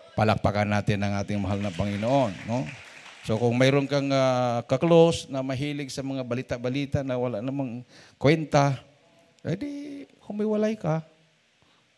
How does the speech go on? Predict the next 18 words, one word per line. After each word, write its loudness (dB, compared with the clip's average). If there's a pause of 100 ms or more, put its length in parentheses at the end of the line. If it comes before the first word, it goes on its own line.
(120)
Huwag -2
mo -2
na -2
siyang -4
gawing -2
close 0
friend. -8 (800)
Distant -2
friend -4
na -6
lang. -12 (880)
Sabihin 2
mo 0
na 0
lang, 2
"Huwag -2
kang 0
lumapit. 0